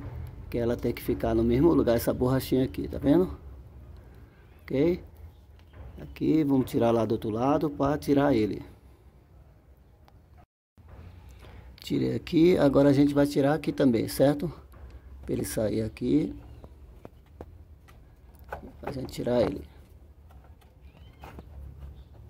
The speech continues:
Tá aqui. Lembrando que eu falei pra vocês que tem a borrachinha aqui, a vedação.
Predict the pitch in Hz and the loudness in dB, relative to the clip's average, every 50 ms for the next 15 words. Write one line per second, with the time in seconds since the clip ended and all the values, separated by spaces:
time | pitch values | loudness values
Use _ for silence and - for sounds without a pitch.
0 | - - - - - - - - - 127 127 - - 143 139 147 165 180 185 185 | -20 -20 -20 -20 -20 -20 -16 -12 -10 -10 -10 -10 -4 0 2 4 4 4 2 0
1 | - - - - - - - - - - - - - - - - - - - - | -6 -18 -20 -20 -20 -20 -20 -20 -20 -20 -20 -18 -18 -18 -18 -18 -18 -18 -18 -18
2 | - - - - 127 120 117 113 120 123 135 147 151 147 131 - - 127 120 - | -18 -14 -6 -4 -2 0 0 2 4 6 6 6 4 2 0 0 0 0 0 2
3 | 143 127 120 120 110 - - 127 123 - - - 131 117 117 139 120 120 120 110 | 2 2 2 2 0 2 0 0 0 0 -2 -2 -2 -2 0 0 0 0 0 -2
4 | - - 120 117 113 113 - - - 127 135 147 151 139 127 113 123 120 113 113 | -2 -2 0 0 0 0 -4 -4 -2 4 4 6 6 6 4 4 2 2 0 0
5 | 110 - - - 127 127 139 147 147 | -2 -2 -4 -2 0 2 2 2 0